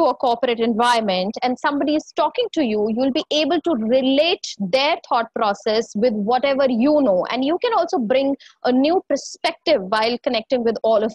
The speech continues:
them. And just try add, uh, you know, uh, try to add some more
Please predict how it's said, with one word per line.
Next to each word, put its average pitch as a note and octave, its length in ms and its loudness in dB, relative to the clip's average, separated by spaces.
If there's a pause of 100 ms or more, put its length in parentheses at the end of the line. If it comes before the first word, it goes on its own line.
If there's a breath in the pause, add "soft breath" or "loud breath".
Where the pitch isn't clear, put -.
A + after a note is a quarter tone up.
them. F3+ 260 -2 (640 loud breath)
And G#4+ 220 0 (160)
just - 300 -2
try E4+ 400 2
add, C#4+ 240 2 (280)
uh, A3 300 2
you B3 140 0
know, B3+ 240 2
uh, A#3 240 0
try D4 200 0
to F4+ 180 -2
add C4 260 0
some E4+ 260 0
more C4 380 4